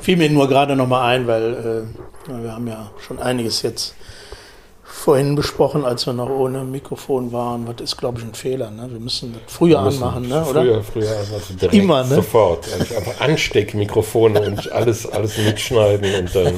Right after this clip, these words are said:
Speaker 2: zensieren. Streng,
Speaker 1: Und dann
Speaker 2: dann aber streng zensieren.
Speaker 1: streng zensieren und auch, das muss ja auch nicht nur gendergerecht, das muss ja auch kindergerecht sein, ne?
Speaker 2: Alles,
Speaker 1: Also
Speaker 2: ja.
Speaker 1: alle, wir mussten ja in den, in, für den Podcast musste ich ja ankreuzen, ist das, äh,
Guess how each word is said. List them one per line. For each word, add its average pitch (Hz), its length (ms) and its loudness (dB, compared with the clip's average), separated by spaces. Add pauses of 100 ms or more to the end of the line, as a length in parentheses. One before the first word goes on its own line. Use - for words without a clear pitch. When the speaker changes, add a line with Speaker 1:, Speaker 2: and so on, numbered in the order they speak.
(220)
Speaker 2:
zensieren. 82 600 -2
Streng, - 200 0
Speaker 1:
Und 101 80 4
dann 135 120 4
Speaker 2:
dann 120 100 2
aber 117 160 4
streng 123 400 0
zensieren. 95 440 2
Speaker 1:
streng 165 500 4
zensieren 143 840 2
und 120 280 -4
auch, 120 360 -2
das 123 140 -8
muss 139 200 -6
ja 135 140 4
auch 120 160 0
nicht 139 220 -8
nur 127 160 0
gendergerecht, 151 800 4
das 131 120 -2
muss 147 200 0
ja 139 120 2
auch 135 280 -2 (320)
kindergerecht 175 880 4
sein, 160 360 2
ne? 165 180 0
Speaker 2:
Alles, - 200 -10
Speaker 1:
Also 139 500 0
Speaker 2:
ja. - 80 -4
Speaker 1:
alle, 135 360 0 (920)
wir 135 100 -6
mussten 139 320 -4
ja 127 160 2
in 127 100 -4
den, 123 280 -6
in, 127 160 -8
für 127 140 -2
den 120 180 -6
Podcast - 420 -2
musste 143 280 -4
ich 123 120 -6
ja 123 140 0
ankreuzen, 131 680 -2
ist - 300 -12
das, 123 260 -10
äh, 127 40 -12